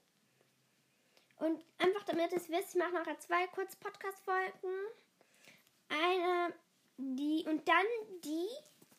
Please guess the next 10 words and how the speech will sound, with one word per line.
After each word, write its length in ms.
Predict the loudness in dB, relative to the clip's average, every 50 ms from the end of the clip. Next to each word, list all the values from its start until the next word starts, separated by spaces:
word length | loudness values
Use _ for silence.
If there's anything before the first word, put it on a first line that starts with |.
| _ _ _ -20 _ _ _ _ _ _ -4 0
die 100 | 2 4
mehr 380 | 4 4 4 4 6 6 4 4 2 -2
Wiedergaben 840 | -4 -2 0 0 2 2 4 2 4 6 6 6 6 6 4 0 0
hat. 320 | 0 0 0 0 0 -2
Also 180 | -6 -2 0 2
merkt 380 | 2 4 2 2 0 -2 0
euch, 380 | 0 2 2 0 -2 -6 -14 -20 -20 -20 -20 -20 _ -12
klickt, 540 | 0 2 4 4 4 0 -4 -12 -14 -16 -16 _ _ -6
hört 400 | -2 0 2 2 2 2 0 -10 -14 -8
diese 360 | -4 -4 -2 -2 -2 -4 -4